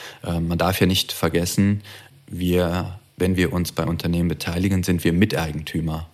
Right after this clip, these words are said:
Und stell dir vor, Bianca, ein anderes Unternehmen, da möchtest du dich dran beteiligen und du hast de facto aber nichts zu sagen, weil es gibt einen an der Spitze, der alles entscheiden darf.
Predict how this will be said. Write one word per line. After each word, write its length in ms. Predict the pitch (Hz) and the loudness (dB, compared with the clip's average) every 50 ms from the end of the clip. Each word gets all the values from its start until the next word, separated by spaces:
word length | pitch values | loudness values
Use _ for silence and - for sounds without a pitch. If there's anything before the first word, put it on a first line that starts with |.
| - - - - - - - - | -20 -20 -20 -20 -20 -20 -20 -18
Und 640 | - - - 82 82 85 82 82 82 - - - - - - - | -10 -6 -2 -2 0 0 0 0 -2 -4 -6 -10 -12 -14 -12 -8
stell 240 | - - - 90 87 | -4 0 2 2 2
dir 100 | 85 87 | 2 2
vor, 240 | 80 - - 87 92 | 0 2 2 2 2
Bianca, 840 | 92 87 87 87 92 95 92 - 92 90 90 92 92 90 87 - - - | 2 2 2 2 2 0 2 2 2 2 2 2 2 0 -2 -4 -6 -6
ein 220 | 90 87 87 80 | -4 -4 -2 -2
anderes 380 | - 87 90 92 92 90 85 - | -2 -2 0 0 0 0 0 -2
Unternehmen, 840 | - 92 87 90 85 85 85 85 87 90 90 92 87 90 90 87 - - | -4 -4 -2 -2 0 0 2 2 2 2 2 2 2 2 0 0 -2 -2
da 240 | 82 85 85 85 82 | -2 0 0 -2 -2
möchtest 440 | 82 87 87 85 - 95 87 - - | -2 -2 -2 -2 0 -2 -2 0 0
du 80 | 90 87 | 0 0
dich 180 | 92 85 - | 0 0 0
dran 240 | - - - 82 82 | -2 -2 0 0 0
beteiligen 760 | 80 - - - 78 80 95 95 92 92 87 90 92 104 104 - - - - - - - - - | 0 -2 -4 -2 0 2 4 4 4 2 2 2 2 0 -2 -4 -10 -20 -20 -20 -20 -20 -12 -6
und 180 | - 87 82 | -4 -2 0
du 80 | 85 78 | 0 2
hast 220 | 87 90 - - | 0 0 0 -2
de 60 | 82 | -2
facto 280 | 80 - 85 - - 87 | -2 -2 -4 -2 0 0
aber 160 | 82 78 82 | 0 2 0
nichts 260 | 85 82 - - - | 0 -2 -2 -4 -6
zu 80 | - 85 | -4 -2
sagen, 420 | 80 87 82 87 90 - 80 76 | 0 2 2 2 2 0 0 -2
weil 120 | 76 78 - | -2 -2 -2
es 120 | 156 - | -2 -2
gibt 180 | - 156 - - | -4 -4 -4 -2
einen 220 | 175 170 175 175 | -2 0 2 2
an 100 | 160 156 | 2 0
der 80 | 160 156 | -2 -2
Spitze, 340 | - - - 76 - - 82 | -4 -4 -4 -4 -2 -2 -2
der 140 | 80 76 | 0 -2
alles 180 | 80 82 78 - | -2 -2 -2 -2
entscheiden 380 | 82 78 - 82 80 80 82 76 | -2 -2 -2 -2 -2 -2 -2 -4
darf. 260 | 73 71 69 - | -4 -6 -10 -12